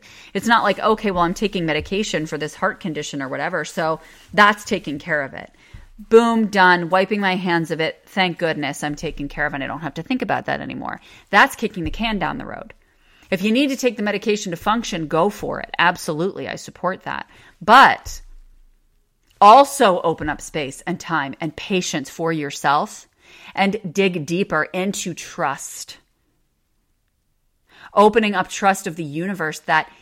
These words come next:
it is guiding you in the direction that you need to be going. I'll share an example. I was in the hospital a few weeks ago. They thought that I had aseptic meningitis from my infusion. I do plasma infusions every Sunday for my immunodeficiency, common variable immunodeficiency.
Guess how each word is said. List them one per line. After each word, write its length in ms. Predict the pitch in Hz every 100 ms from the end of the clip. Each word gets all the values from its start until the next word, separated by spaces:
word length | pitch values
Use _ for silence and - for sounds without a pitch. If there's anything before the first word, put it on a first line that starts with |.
| _ 214
it 140 | 277
is 160 | 311 190
guiding 420 | 180 196 269 202
you 340 | 147 139 147 - _ -
in 120 | 202
the 80 | 175
direction 440 | 170 208 - 190
that 120 | 160
you 120 | 156
need 200 | 160 175
to 60 | 160
be 120 | 156
going. 400 | 147 175 185 131 -
I'll 140 | 208
share 220 | 240 247
an 80 | 220
example. 600 | 185 190 233 254 117 - _ _ -
I 140 | 202
was 140 | 240 214
in 60 |
the 60 | 190
hospital 500 | 269 339 - 165 143
a 40 |
few 200 | - 143
weeks 220 | 135 -
ago. 280 | 135 131 - - _ _ _ _ _ _ _ _ _ - - -
They 120 | 208 208
thought 260 | 214 208
that 100 | 208
I 80 | 185
had 220 | 185 175 -
aseptic 520 | 185 - 185 180 -
meningitis 680 | 165 147 147 151 170 131
from 160 | - 156
my 100 | 147
infusion. 640 | 135 131 185 175 156 92 - _ _ _ _ _ _ _ _
I 120 | 170 170
do 160 | 175
plasma 420 | - 180 185 170
infusions 480 | 156 143 156 156 143
every 180 | 143 147
Sunday 400 | - 214 202 139
for 140 | - 156
my 160 | 147
immunodeficiency, 960 | 147 196 233 160 147 139 - 139 127 123
common 340 | 180 165 151
variable 400 | 151 147 147 143
immunodeficiency. 1080 | 143 185 226 156 120 131 - 127 - -